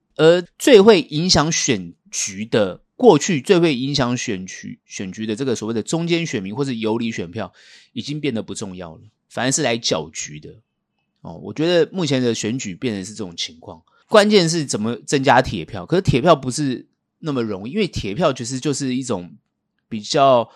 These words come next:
我们讲叫极右或极左，或者这种比较极端的，那就极端的才是铁票。那通常极端的过去以往在社会里面，极端是少数，但是现在极端的慢慢变多数，哦，所以呢，社会就产生这种对立。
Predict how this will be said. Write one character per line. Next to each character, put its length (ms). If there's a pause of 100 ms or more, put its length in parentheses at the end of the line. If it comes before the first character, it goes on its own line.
(520)
我 80
们 100
讲 140
叫 200 (440)
极 260
右 140
或 100
极 240
左， 100
或 80
者 80
这 60
种 200
比 80
较 100
极 260
端 320
的， 160
那 100
就 120 (360)
极 240
端 160
的 100
才 140
是 100
铁 220
票。 280 (680)
那 100
通 140
常 140
极 220
端 160
的 100
过 200
去 180
以 100
往 300
在 200
社 200
会 140
里 100
面， 160
极 180
端 220
是 120
少 260
数， 320 (1000)
但 140
是 80
现 180
在 120
极 260
端 160
的 80
慢 160
慢 180
变 160
多 240
数， 300 (320)
哦， 220
所 120
以 100
呢， 340
社 180
会 100
就 120
产 200
生 140
这 80
种 160
对 240
立。 240